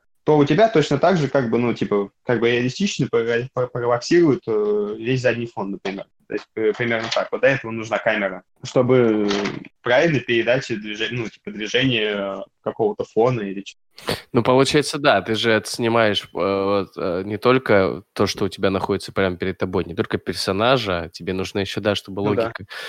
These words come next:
Speaker 2: И, а, э, где, Nvidia или, п-, да, поправь меня, ты, по-моему, даже скидывал. Нет, а, Макс скидывал, э, в группу,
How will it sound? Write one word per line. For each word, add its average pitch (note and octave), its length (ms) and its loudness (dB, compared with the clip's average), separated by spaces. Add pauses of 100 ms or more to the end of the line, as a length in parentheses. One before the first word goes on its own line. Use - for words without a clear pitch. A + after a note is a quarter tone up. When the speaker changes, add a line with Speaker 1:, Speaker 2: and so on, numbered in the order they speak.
(220)
Speaker 2:
И, B2+ 220 6
а, A#2 420 6
э, A#2 520 -4
где, A2+ 240 -6
Nvidia A#2+ 600 2
или, G2 120 2
п-, - 120 -10
да, G2+ 400 0
поправь B2+ 400 2
меня, F#2 240 -2
ты, - 80 -6
по-моему, D#3+ 260 2
даже D#3+ 180 2
скидывал. G2 580 2 (340)
Нет, B2+ 240 4 (240)
а, G#2 240 4
Макс A2+ 400 0
скидывал, F#2+ 800 -2
э, F2+ 100 -8
в G#2+ 80 -14
группу, G#2+ 640 0